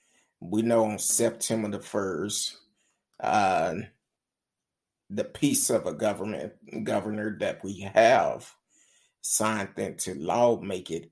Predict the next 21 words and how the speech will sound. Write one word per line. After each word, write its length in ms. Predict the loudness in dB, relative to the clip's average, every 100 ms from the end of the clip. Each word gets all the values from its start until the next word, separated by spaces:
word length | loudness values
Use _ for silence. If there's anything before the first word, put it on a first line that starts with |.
| -6
easy 680 | -2 0 -2 -4 -10 -14 -18 _ _ _ _ _ _ _ _ -6
to 180 | -4
get 560 | -4 -2 -2 -2 -6 _ _ _ _ _ _ _ _ _ -6
guns. 720 | 2 2 2 -4 -12 -12 -12 -14 _ _ _ _ _ _ _ -6
Um, 580 | -2 0 0 -4 -8 -14 _ _ _ _ _ -20 _ _ _ _ _ -20 -4
yeah, 360 | 2 6 6
they 280 | 4 0 -2
have 260 | -2 -4 -4
to 100 | -6
do 160 | -6
the 60 | -6
background 680 | -4 -4 -6 -6 -6 -6 -6
check, 420 | -2 -2 -2 -6
but 220 | -8 -4
you 80 | 0
don't 340 | 0 0 -4 -6
need 540 | -2 0 -2 -4 -6
the 120 | -6
training 920 | -6 -8 -6 -2 0 -2 -6 -12 -16 -20 _ _ _ _ _
for 220 | -10 -6 -4
guns. 720 | -2 -2 -4 -8 -8 -10